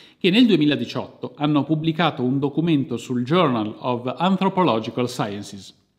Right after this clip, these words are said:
L'uomo fu sepolto insieme a molti altri, fra cui cinquantacinque ragazzi giovanissimi morti prima dei vent'anni anni,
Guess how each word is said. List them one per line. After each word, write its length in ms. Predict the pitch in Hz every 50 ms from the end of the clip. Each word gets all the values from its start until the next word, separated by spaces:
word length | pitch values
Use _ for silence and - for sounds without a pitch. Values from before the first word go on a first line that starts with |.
| - - - - - - - - - - _
L'uomo 220 | 185 202 202 185
fu 100 | - 160
sepolto 580 | 151 - 156 - 180 180 175 175 - 156 143 - -
insieme 320 | 170 156 - 190 185 165
a 20 |
molti 320 | 160 185 208 - - 165 170
altri, 340 | 165 143 123 113 - 120 117
fra 140 | 123 120
cui 280 | - 143 139 135 131 127
cinquantacinque 640 | 123 127 131 127 131 127 131 123 - 160 160 156 143 127
ragazzi 360 | 127 123 139 135 - 147 139
giovanissimi 640 | 131 139 131 143 165 190 170 - - - 120 113
morti 400 | 110 120 135 147 139 - - 139
prima 240 | 131 165 175 165 147
dei 120 | 127 120
vent'anni 580 | 110 110 110 117 117 - 107 101 104 120 147 147
anni, 120 | 143 143